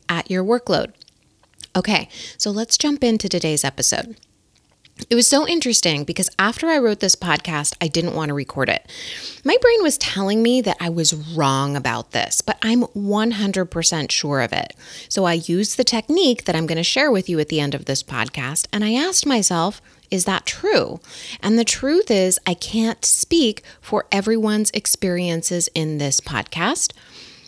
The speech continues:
um, but I can speak for my experiences and the experience of one hundred percent of the humans I've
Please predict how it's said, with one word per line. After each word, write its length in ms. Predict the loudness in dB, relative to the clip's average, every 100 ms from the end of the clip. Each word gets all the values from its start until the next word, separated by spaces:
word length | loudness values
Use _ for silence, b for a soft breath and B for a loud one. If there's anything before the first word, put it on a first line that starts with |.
| B
um, 280 | -2 -2 -6 -2
but 180 | 0 0
I 120 | -4
can 580 | -4 -6 -4 -2 -2 -4
speak 340 | -6 -4 -4 -4
for 140 | -4
my 280 | -2 -2 -2
experiences 920 | -2 -2 0 2 2 2 2 0 0 0
and 120 | 2
the 80 | 2
experience 680 | 2 0 0 2 2 0 0
of 260 | -2 0
one 200 | 2 2
hundred 300 | 2 0 0
percent 460 | 0 2 2 2 0
of 120 | -2
the 80 | 0
humans 400 | 2 4 6 6
I've 120 | 2